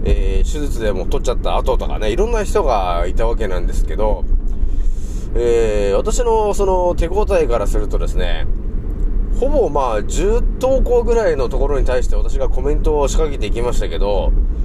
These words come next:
ほぼね、えー、その十人、誰もゲルマン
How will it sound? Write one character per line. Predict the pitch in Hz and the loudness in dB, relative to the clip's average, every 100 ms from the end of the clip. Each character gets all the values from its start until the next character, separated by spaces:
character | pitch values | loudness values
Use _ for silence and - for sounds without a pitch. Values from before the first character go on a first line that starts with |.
| - - - - - - | -2 -2 -2 -2 -2 -2
ほ | 269 | 0
ぼ | 311 233 | 0 0
ね、 | 131 107 82 - - - | 0 -2 -2 -4 -2 -2
え | 95 104 92 90 90 90 92 | 0 0 0 0 0 0 -2
ー、 | - | -2
そ | 160 | 0
の | 156 | 0
十 | - 180 254 | 0 0 0
人、 | 247 180 113 - - - - | 0 0 -2 -2 -2 -2 0
誰 | 104 214 | 0 0
も | 226 214 202 202 - - - - | 2 2 2 0 0 -2 0 2
ゲ | 135 | 2
ル | 208 | 2
マ | |
ン | 214 | 0